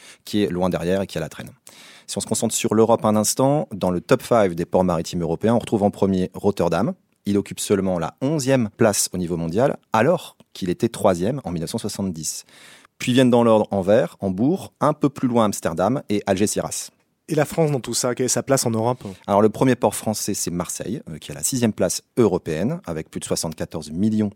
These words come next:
Speaker 1: de tonnes par an. Le deuxième est Le Havre, avec plus de soixante millions de tonnes de marchandises. Mais il faut quand même rester assez prudent avec les classements.
Speaker 2: Mais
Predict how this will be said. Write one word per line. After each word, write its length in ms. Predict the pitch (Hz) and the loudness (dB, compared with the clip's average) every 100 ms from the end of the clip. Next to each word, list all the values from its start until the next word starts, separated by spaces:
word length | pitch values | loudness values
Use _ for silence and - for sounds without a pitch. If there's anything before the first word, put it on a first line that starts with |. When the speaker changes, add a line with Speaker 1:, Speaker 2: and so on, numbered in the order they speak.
| _ _ _ | _ _ _
Speaker 1:
de 100 | 87 | -12
tonnes 360 | 87 123 101 85 | 0 2 4 2
par 240 | 92 78 | -2 0
an. 240 | 95 165 - | -2 -2 -6
Le 280 | 92 87 82 | -6 -4 -6
deuxième 680 | 85 101 110 101 92 82 76 _ 92 | -4 -2 0 2 0 -2 -8 _ -6
est 200 | 85 - | -6 -6
Le 220 | 82 82 | -8 -2
Havre, 340 | 98 202 85 73 _ - - | 0 0 -2 -6 _ -20 -10
avec 240 | 85 82 | -8 -8
plus 120 | - - | -12 -8
de 40 | |
soixante 400 | - 104 - - | 0 0 0 0
millions 160 | 120 107 | 0 0
de 60 | |
tonnes 200 | - 92 | 0 -2
de 80 | 87 | -2
marchandises. 560 | 80 - 82 90 151 180 _ - _ | -6 -6 -6 -4 -4 -6 _ -20 _
Mais 160 | 110 135 | 0 2
il 60 | 135 | 2
faut 160 | 110 | -4
quand 100 | 110 | -2
même 160 | 117 101 | -2 -2
rester 400 | 92 - 120 117 | -6 -4 -2 -2
assez 200 | - 95 | -2 -4
prudent 460 | - 117 107 113 | -2 2 2 2
avec 200 | 95 85 | 0 -2
les 40 | 98 | -4
classements. 300 | - - - _ _ _ _ | -6 -6 -10 _ _ _ _
Speaker 2:
Mais 140 | 131 | -8